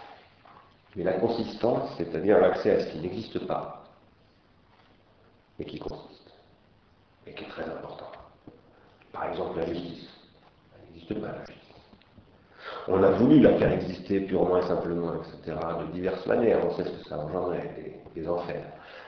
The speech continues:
Mais pire, la justice. La justice n'existe pas.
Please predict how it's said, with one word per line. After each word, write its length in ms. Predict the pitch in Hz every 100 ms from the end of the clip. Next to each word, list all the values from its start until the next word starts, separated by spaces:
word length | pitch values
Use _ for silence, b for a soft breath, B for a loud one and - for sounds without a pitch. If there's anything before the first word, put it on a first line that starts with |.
| B -
Mais 80 |
pire, 540 | 80 - 156 175 127 87
la 240 | 80 78
justice. 340 | 76 - - B B -
La 100 | -
justice 340 | 151 160 135
n'existe 420 | 127 127 117 113
pas. 220 | 104 90